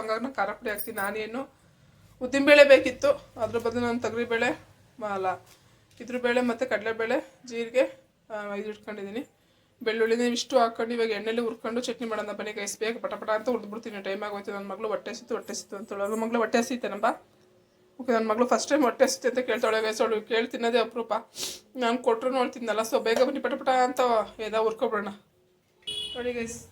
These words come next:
ಆಯಿತು, ಇದಕ್ಕೊಂದು ಪಿತ್ತ ಹುಣಸೆಹಣ್ಣು ಹಾಕಿದ್ದೀನಿ, ಒಂದು ಸ್ವಲ್ಪ, ಒಂದು ಗೋಲಿ ಗಾತ್ರಷ್ಟದ್ದು.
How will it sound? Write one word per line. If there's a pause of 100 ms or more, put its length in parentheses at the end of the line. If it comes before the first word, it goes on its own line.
(120)
ಆಯಿತು,
ಇದಕ್ಕೊಂದು
ಪಿತ್ತ
ಹುಣಸೆಹಣ್ಣು
ಹಾಕಿದ್ದೀನಿ,
ಒಂದು
ಸ್ವಲ್ಪ, (480)
ಒಂದು
ಗೋಲಿ
ಗಾತ್ರಷ್ಟದ್ದು.